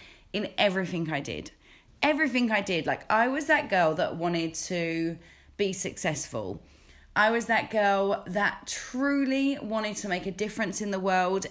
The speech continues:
and wanted to live an exceptional life. I wanted to get myself in shape. I wanted to be healthy. I wanted to be fit. I wanted to just be a woman that was achieving in areas of her life.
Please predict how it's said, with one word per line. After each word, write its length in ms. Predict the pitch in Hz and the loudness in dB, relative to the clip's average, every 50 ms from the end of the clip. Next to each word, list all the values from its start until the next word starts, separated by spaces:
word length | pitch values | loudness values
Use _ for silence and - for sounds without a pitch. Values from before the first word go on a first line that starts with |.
| - - | -4 -2
and 220 | 202 196 196 190 | -2 0 0 0
wanted 260 | 196 190 190 190 185 185 | -2 0 0 -2 -4 -4
to 140 | - 208 | -4 -4
live 300 | 185 180 185 185 180 165 - - | -2 -2 -2 -2 -2 -4 -4 -4
an 100 | 185 185 | -4 -6
exceptional 1000 | - - - - - - - - 226 - - - - - - 190 180 170 175 170 | -6 -6 -8 -8 -8 -6 -2 -2 -2 -2 -2 -6 -8 -6 -4 -2 -2 -2 -2 0
life. 600 | 170 165 151 - 151 156 151 - - - - - - _ - - - - - - - - - - - - - _ _ _ _ - - | -2 -2 -2 -4 -6 -8 -10 -12 -14 -16 -20 -20 -20 _ -20 -20 -20 -20 -20 -20 -20 -20 -20 -20 -20 -20 -20 _ _ _ _ 0 4
I 160 | 202 202 208 | 4 4 4
wanted 400 | 202 180 190 214 208 196 196 190 196 | 4 0 0 0 0 0 0 -4 -4
to 100 | - 190 | -4 0
get 180 | 202 196 - | 2 2 2
myself 460 | - 185 196 - - 180 170 170 - 175 | 2 -2 -4 -2 0 0 0 0 -2 -4
in 100 | 170 165 | -4 -4
shape. 640 | 156 - - 196 185 196 247 311 - - 277 - - - - - - - _ _ - - | -4 -2 2 2 2 2 2 0 -2 -4 -10 -16 -16 -20 -20 -20 -20 -20 _ _ -2 2
I 100 | 208 202 | 2 2
wanted 320 | 202 208 196 196 196 202 - | 2 2 0 -2 -2 -2 -4
to 100 | 214 202 | -6 -2
be 140 | 190 180 185 | -2 -2 -2
healthy. 760 | 175 170 170 180 233 254 254 240 - - 254 240 233 240 233 - - | -2 -4 -4 0 0 0 0 -2 -2 -2 -2 0 0 -2 -4 -4 -2
I 120 | - 208 | -2 -2
wanted 320 | 196 190 190 190 185 185 - | 0 0 0 0 -2 -2 -4
to 100 | - 185 | -6 -6
be 200 | 175 170 175 160 | -4 -4 -6 -6
fit. 580 | - - - - - 254 233 - - - - - - | -8 -12 -14 -4 -2 -2 -2 -2 -6 -14 -12 -2 0
I 80 | - 202 | 0 2
wanted 460 | 196 185 190 180 180 175 180 175 175 | 2 0 0 0 0 0 -2 -2 -4
to 680 | - - - - 208 196 190 190 190 185 185 196 190 190 - - - - - - - - - | -4 -6 -4 0 0 2 2 2 0 -2 -2 -2 -4 -6 -12 -20 -20 -20 -20 -20 -20 -8 0
just 540 | 233 262 285 330 320 - - 220 - - - | 2 2 2 2 0 -4 -6 -8 -10 -4 -2
be 400 | 254 254 247 240 240 240 247 - - - - | 0 0 0 0 -2 -2 -4 -4 -4 -4 -2
a 300 | 190 190 196 190 190 196 | 0 0 0 0 -2 -2
woman 640 | 180 160 165 175 233 254 254 262 247 240 254 254 240 - - | -4 -6 -4 -2 0 2 4 4 4 4 2 0 0 -2 -4
that 320 | - 190 214 214 - - | -4 0 2 2 2 2
was 520 | 196 202 202 190 185 185 185 190 185 - - - | 0 0 0 0 0 0 -2 -4 -6 -8 -8 -8
achieving 840 | 190 175 - - - - - 226 220 208 208 175 190 180 175 180 180 | -8 -6 -4 -6 -6 -4 -2 -2 -2 -2 -4 -2 0 0 0 0 -2
in 220 | - - 190 180 | -2 -2 -4 -4
areas 520 | - - 170 175 160 151 160 160 160 160 165 | -2 -2 0 0 0 0 0 -2 -2 -2 -4
of 120 | 165 147 | -6 -2
her 160 | 151 170 160 | -2 0 2
life. 500 | 151 160 135 92 - 160 - - - - | 2 2 0 0 -2 -6 -8 -10 -14 -18